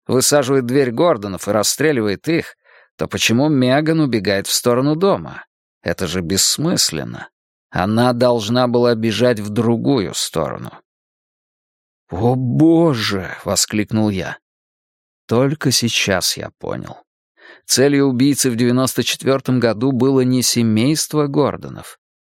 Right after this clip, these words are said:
Его целью была Меган Пейдолин. Убийца знал ее привычки. Он пришел убивать именно ее. Возможно, он уже напал на нее в парке, и она пыталась убежать. Тогда он вышел на улицу и добил ее.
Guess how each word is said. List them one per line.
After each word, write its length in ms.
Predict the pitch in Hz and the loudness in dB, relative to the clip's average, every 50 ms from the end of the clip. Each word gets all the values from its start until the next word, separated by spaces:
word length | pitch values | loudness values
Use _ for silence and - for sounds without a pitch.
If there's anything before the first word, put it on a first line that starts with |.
| _ _ | _ _
Его 340 | - - - 80 90 107 127 | -8 -4 -2 0 2 2 2
целью 440 | - - - - 147 170 160 131 110 | 2 0 0 2 2 2 2 0 0
была 300 | 98 104 110 110 117 113 | 2 2 2 2 2 2
Меган 540 | 113 110 110 110 117 120 113 127 123 123 113 | 0 0 0 0 0 0 0 0 0 0 -2
Пейдолин. 720 | - 147 160 160 123 82 78 85 76 64 58 55 - - - _ _ _ _ _ _ _ _ _ _ _ _ _ _ _ _ _ _ _ | 0 0 0 0 0 -2 -4 -6 -6 -8 -10 -12 -16 -20 -20 _ _ _ _ _ _ _ _ _ _ _ _ _ _ _ _ _ _ _
Убийца 540 | - 92 90 90 104 113 139 - - 160 156 | -4 -2 0 2 2 2 2 2 0 0 0
знал 320 | 147 135 131 127 127 135 147 | 0 2 2 2 2 2 2
ее 240 | 143 135 131 127 | 4 4 2 2
привычки. 760 | 127 - 139 135 127 110 123 135 123 - - - - 65 - - _ _ - - - - | 0 0 -2 0 2 2 2 2 0 -2 -4 -4 -8 -12 -12 -16 _ _ -20 -20 -6 -2
Он 160 | - 120 120 | 0 0 0
пришел 400 | - 131 127 - - 135 139 143 | 0 0 0 0 2 2 2 2
убивать 540 | 135 120 127 120 110 123 139 143 - - - | 2 2 2 2 2 2 2 0 0 0 0
именно 400 | 135 160 175 170 170 165 160 160 | 2 2 2 2 2 2 2 2
ее. 580 | 160 147 143 147 139 127 107 104 90 - - - _ _ _ _ _ _ _ _ _ _ | 2 2 0 0 0 2 0 0 -2 -4 -8 -14 _ _ _ _ _ _ _ _ _ _
Возможно, 500 | - 92 95 92 117 139 147 143 156 160 | -2 -2 0 2 2 2 2 2 2 2
он 100 | 156 160 | 2 2
уже 200 | 165 151 156 160 | 2 2 2 2
напал 440 | 156 160 156 156 _ - 196 175 131 | 2 0 0 -2 _ -2 -2 0 0
на 100 | 110 110 | 0 0
нее 260 | 107 104 104 104 104 | 0 0 0 0 0
в 120 | - - | -2 -2
парке, 380 | _ 117 120 139 156 - - 147 | _ -2 -2 -2 -2 -4 -2 0
и 20 | 139 | 0
она 240 | 123 110 104 101 95 | 0 2 0 -2 -4
пыталась 460 | - 98 92 - 104 107 107 - - | -4 -4 -2 0 0 0 0 -2 -4
убежать. 540 | 113 120 131 131 127 156 165 135 - - - _ _ _ - _ _ _ _ | -2 -2 -2 0 0 0 0 0 -2 -6 -14 _ _ _ -20 _ _ _ _
Тогда 340 | - - 82 82 98 127 | -8 -6 -2 0 2 2
он 140 | 151 165 170 | 4 4 2
вышел 340 | 160 156 160 - - 170 160 | 2 2 2 2 2 2 2
на 200 | 156 156 156 151 | 2 2 2 2
улицу 560 | 135 123 131 139 139 135 - - - 135 131 | 2 2 0 0 0 -2 -2 -2 0 0 2
и 240 | 127 123 127 143 151 | 2 2 2 2 0
добил 580 | 139 123 127 131 123 110 120 123 143 143 110 90 | 0 0 0 0 0 -2 -2 0 0 0 0 0
ее. 360 | 90 78 71 64 53 - | -2 -4 -6 -8 -8 -10